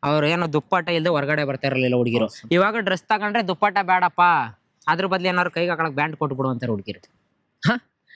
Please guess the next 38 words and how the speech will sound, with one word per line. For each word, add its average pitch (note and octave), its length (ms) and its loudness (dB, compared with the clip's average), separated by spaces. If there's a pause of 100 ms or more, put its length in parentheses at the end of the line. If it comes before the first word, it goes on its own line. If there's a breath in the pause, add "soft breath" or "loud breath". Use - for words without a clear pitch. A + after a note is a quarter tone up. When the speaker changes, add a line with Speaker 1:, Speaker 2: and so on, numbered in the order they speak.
(140 loud breath)
Speaker 1:
ಇಲ್ಲಿಗೆ E3 260 2
ಬಂದ್ D#3+ 160 0
ನಿಂತಿದೆ. C#3+ 540 0
ಹುಡುಗರೆಲ್ಲ F#3+ 400 2
ಇವಾಗ F#3 180 4
ಫುಲ್ F3 300 4
ಬಟ್ಟೆ E3+ 280 -2
ಹಾಕೊಂಡು D#3 300 -2
ಓಡಾಡ್ತಾರೆ, D3 600 -2
ಹುಡುಗಿರು D3+ 280 0
ಅರ್ಧ C3 160 -4
ಬರ್ಧ C3+ 260 -2
ನೀವ್ C3+ 160 2
ಹೇಳ್ದಂಗೆ C#3 240 -2
ಚಡ್ಡಿ F3 280 0
ಹಾಕೊಂಡು E3+ 320 -2
ಓಡಾಡ್ತಾರೆ. A2+ 640 -4 (200)
ಹ? - 20 2 (280 soft breath)
ಇದು A3 160 4
ಈಗಿನ A#3+ 320 2
ಕಾಲದ A3+ 300 0
ಪರಿಸ್ಥಿತಿ, A#3 500 0
ಈಗಿನ A3+ 180 4
ಕಾಲದ A#3+ 280 -2
ಲವ್. F#3+ 360 4 (220 loud breath)
ನೀವ್ A#3 200 2
ಹೇಳ್ತೀರಾ, A3 260 0
"ಯಾಕಪ್ಪ G3 340 2
ನೀವು F#3 200 0
ಹುಡುಗಿರಿಗೆ D#3 360 0
ಬೈತೀಯ, C#3 240 0
ಹುಡುಗಿರಿಗೆ B2+ 360 2
ಬೈ." B2+ 180 -2
ನಮ್ಮ G#3+ 200 0
ಹುಡುಗಿ C4 220 0
ಆದ್ರೂ A#3+ 320 0
ಅಷ್ಟೇ A3+ 220 -2
ಬ್ರದರ್. G#3 300 2